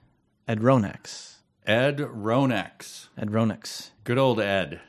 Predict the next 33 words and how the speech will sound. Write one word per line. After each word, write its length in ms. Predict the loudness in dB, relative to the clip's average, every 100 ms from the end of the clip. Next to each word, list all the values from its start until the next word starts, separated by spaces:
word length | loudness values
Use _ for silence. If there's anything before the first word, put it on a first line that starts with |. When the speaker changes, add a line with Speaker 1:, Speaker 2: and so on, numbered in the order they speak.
| _ -2
Speaker 2:
Good 200 | 0 2
guy. 420 | 2 2 -2 -10 -20 _ _ _ -4
Elf, 340 | -2 -2 -6
I 60 | -12
believe. 360 | -8 -6 -6 -2
No, 260 | 0 0
that 220 | 0 -2
is 160 | -2 -4
a 180 | -6 -6
antidepressant. 840 | -6 -6 -6 -10 -12 -14 -14 -20 _ _ _ _ _ _ _ _ _ _ _ _ _ _ -4
Speaker 1:
Correct. 720 | 0 2 6 6 4 -4 -18 _ _ _ -20 -20 -6
Reboxetine. 760 | 0 4 4 4 0 2 4 4
So, 280 | 4 2 2
uh, 280 | 0 -2 -4
I'm 140 | -4
not 220 | -4 -4
reading 280 | -4 -4 -4
the 60 | -6
<laughs> 20 |
drug 300 | -6 -8 -8 -6
information. 540 | -6 -2 -2 -2 -4 -6 0
Speaker 2:
I, 60 |
I 20 |
love 220 | 2 2 0
that 140 | 0
they 120 | 0
can 160 | 0 2
make 220 | 2 0
up 160 | -2 0
both 320 | 0 0 -4
names. 420 | -4 -4 -6 -10
There's, 260 | -10 -8 -6
like, 240 | -8 -8